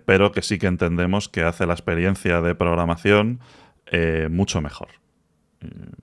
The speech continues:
sobre todo, pues, a la hora de, bueno, hay, hay cosas que ya están manidas, ¿no? Y que se repiten mucho, ¿no? Como cosas muy repetitivas, ¿no? Pues yo, los tests son todos iguales.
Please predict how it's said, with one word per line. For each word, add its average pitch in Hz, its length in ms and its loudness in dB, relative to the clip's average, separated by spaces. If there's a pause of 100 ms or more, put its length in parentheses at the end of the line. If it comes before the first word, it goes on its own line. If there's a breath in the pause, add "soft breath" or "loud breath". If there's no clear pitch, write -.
(340)
sobre 76 280 -8
todo, 78 680 -2 (400 soft breath)
pues, 82 200 -6
a 78 60 -4
la 76 160 -4
hora 80 220 0
de, 78 500 -4
bueno, 82 160 -4 (960)
hay, 87 320 -4
hay 85 400 0
cosas 87 300 -6
que 82 100 -8
ya 82 80 -4
están 82 240 -4
manidas, 80 320 -4
¿no? 85 100 -6
Y 87 60 -8
que 80 80 -10
se 82 160 -8
repiten 80 420 -4
mucho, 90 260 -4
¿no? 82 120 -6
Como 80 280 -6 (340 soft breath)
cosas 117 320 2
muy 113 140 4
repetitivas, 87 880 -2 (400 soft breath)
¿no? 92 240 -8
Pues 76 140 -8
yo, 85 300 -6 (320 loud breath)
los 85 280 -6
tests 117 460 0
son 92 260 -4
todos 104 300 0
iguales. 78 520 -2